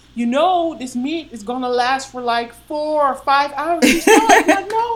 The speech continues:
Speaker 1: no, I'm gonna stay." And I'm, and then in between, uh, bench and s-,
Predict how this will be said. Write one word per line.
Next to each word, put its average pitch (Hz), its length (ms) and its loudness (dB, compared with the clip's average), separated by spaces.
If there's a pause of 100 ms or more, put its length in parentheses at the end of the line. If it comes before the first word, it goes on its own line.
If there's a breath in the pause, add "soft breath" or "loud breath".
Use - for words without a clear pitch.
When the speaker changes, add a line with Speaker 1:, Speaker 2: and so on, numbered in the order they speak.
(160)
Speaker 1:
no, 453 300 -4 (280 soft breath)
I'm 415 160 -10
gonna 440 220 -6
stay." 440 480 -4
And 330 120 -4
I'm, 339 200 -4
and 277 120 -2
then 269 180 -2
in 277 200 -8
between, 294 520 -10
uh, 233 380 -2
bench 277 340 -8
and 277 120 -12
s-, - 160 -20